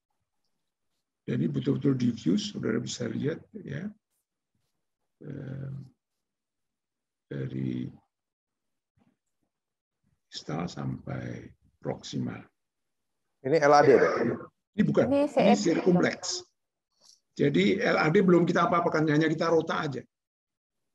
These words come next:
Speaker 1: Saya biarkan karena kalau di rota itu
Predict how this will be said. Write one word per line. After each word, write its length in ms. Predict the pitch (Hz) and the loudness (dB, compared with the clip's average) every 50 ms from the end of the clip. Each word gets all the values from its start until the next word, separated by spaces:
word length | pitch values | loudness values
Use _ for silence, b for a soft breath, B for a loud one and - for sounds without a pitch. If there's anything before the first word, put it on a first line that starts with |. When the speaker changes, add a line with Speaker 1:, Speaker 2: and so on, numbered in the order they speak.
| _ _ _ _ _ _ _ _ _ _ _ _ _ _ _ _ _ _ _ _ _ _ | _ _ _ _ _ _ _ _ _ _ _ _ _ _ _ _ _ _ _ _ _ _
Speaker 1:
Saya 240 | _ - - 147 139 | _ -4 0 0 2
biarkan 560 | 127 131 139 135 127 123 - - 175 180 175 | 4 4 6 6 4 2 2 0 2 2 2
karena 320 | 143 143 139 151 170 175 170 | 2 0 0 0 -2 0 0
kalau 160 | 160 160 147 | 2 2 2
di 80 | 131 139 | 4 4
rota 400 | 135 135 135 135 - 151 151 151 | 2 2 0 0 -2 -2 0 0
itu 400 | 151 151 190 196 202 214 - | 0 2 0 0 0 0 -4